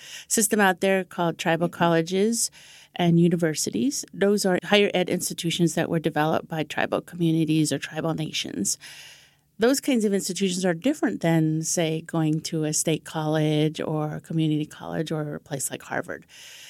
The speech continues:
Uh, different purposes for how they were built as institutions and different strategies for what a student might get in those institutions in terms of support,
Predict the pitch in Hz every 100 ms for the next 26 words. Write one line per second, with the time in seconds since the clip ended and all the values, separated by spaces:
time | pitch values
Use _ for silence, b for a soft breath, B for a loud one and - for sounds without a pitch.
0 | B B B - 147 - 165 214 208 214
1 | 196 - 185 170 170 - 165 160 - -
2 | 165 156 - 160 160 160 160 156 147 165
3 | 156 151 156 - 165 - - 180 170 -
4 | 170 - - 214 202 226 226 240 - 294
5 | 320 262 196 190 180 - 185 175 175 170
6 | B B B B _ - 190 208 - 185
7 | 175 - 208 196 185 - 165 - 185 170
8 | - _ _ _ _ 208 196 170 160 165
9 | 156 - - - - 156 165 160 156 160
10 | 151 - 156 196 - 285 254